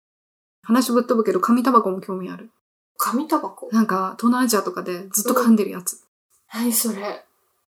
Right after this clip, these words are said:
Speaker 1: 多分あんま体に良くないと思うんだけど。
Speaker 2: あ、もうタバコをそのまま噛んじゃえみたいな。
Speaker 1: そうそう、なんかそういうやつ。
Speaker 2: 飲んじゃえみたいな。
Speaker 1: あるの、あるんだってば、あるんだってば。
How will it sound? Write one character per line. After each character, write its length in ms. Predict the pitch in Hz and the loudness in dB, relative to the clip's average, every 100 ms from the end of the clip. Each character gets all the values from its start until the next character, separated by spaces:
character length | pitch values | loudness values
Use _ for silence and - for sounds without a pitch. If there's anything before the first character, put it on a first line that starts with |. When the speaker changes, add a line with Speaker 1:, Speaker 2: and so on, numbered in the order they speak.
| _ _ - | _ _ -6
Speaker 1:
多 100 | 214 | -2
分 100 | 196 | 2
あ 40 | |
ん 60 | 226 | 2
ま 80 | 247 | 2
体 260 | 233 240 | 0 0
に 60 | 240 | 0
良 80 | 240 | 2
く 100 | 208 | 2
な 80 | |
い 60 | 208 | 2
と 80 | 202 | 4
思 120 | 220 | 4
う 40 | |
ん 40 | 202 | 4
だ 60 | |
け 160 | 208 226 | 2 4
ど。 360 | 247 240 220 - | 4 4 2 0
Speaker 2:
あ、 200 | - - - - _ _ _ | 0 0 -10 -20 _ _ _
も 240 | 302 349 277 | 4 6 4
う 40 | |
タ 120 | - | 2
バ 140 | 240 359 | 2 2
コ 120 | 415 427 | 4 2
を 40 | |
そ 140 | - | 4
の 60 | 302 | 4
ま 220 | 403 427 | 6 4
ま 60 | 427 | 4
噛 160 | 370 | 4
ん 40 | 466 | 4
じ 60 | |
ゃ 80 | 247 | 2
え 80 | 190 | 0
み 60 | 185 | -4
た 120 | 175 | -8
い 60 | |
な。 160 | 165 - | -6 -2
Speaker 1:
そ 220 | 226 277 | 4 4
う 40 | 233 | 6
そ 120 | 233 | 6
う、 60 | |
な 80 | 233 | 6
ん 20 | |
か 80 | 214 | 4
そ 240 | 220 277 302 | 4 6 8
う 60 | |
い 80 | 277 | 8
う 60 | 262 | 6
や 140 | 240 | 4
つ。 260 | - - - | 0 -4 0
Speaker 2:
飲 200 | 254 415 | 4 6
ん 40 | |
じ 80 | 311 | 6
ゃ 80 | 214 | 4
え 40 | |
み 60 | 190 | 2
た 60 | 254 | 4
い 0 | |
な。 0 | |
Speaker 1:
あ 40 | |
る 120 | 226 | 4
の、 120 | 190 | 4
あ 60 | 233 | 6
る 140 | 262 | 6
ん 60 | 214 | 4
だ 100 | 175 | 0
っ 100 | 165 | -6
て 80 | 180 | -10
ば、 160 | 185 | -4
あ 60 | 226 | -2
る 140 | 240 | -2
ん 80 | 196 | -2
だ 80 | 170 | -6
っ 100 | 175 | -14
て 80 | - | -16
ば。 200 | 185 | -16